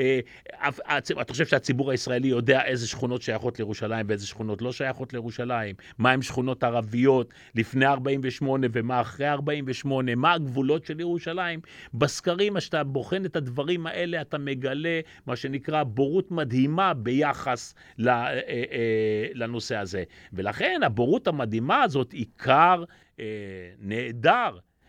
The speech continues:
לשתול את כל התחושות החזקות האלה שמאפיינות, אה,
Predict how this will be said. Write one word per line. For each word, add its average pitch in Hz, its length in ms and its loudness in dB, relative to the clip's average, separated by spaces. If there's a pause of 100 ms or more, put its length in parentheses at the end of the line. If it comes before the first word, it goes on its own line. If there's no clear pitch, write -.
(140)
לשתול 160 640 4
את 117 120 -6
כל 165 400 4
התחושות 151 1200 2
החזקות 151 680 0
האלה 156 320 -4
שמאפיינות, 135 880 -6
אה, 127 120 -2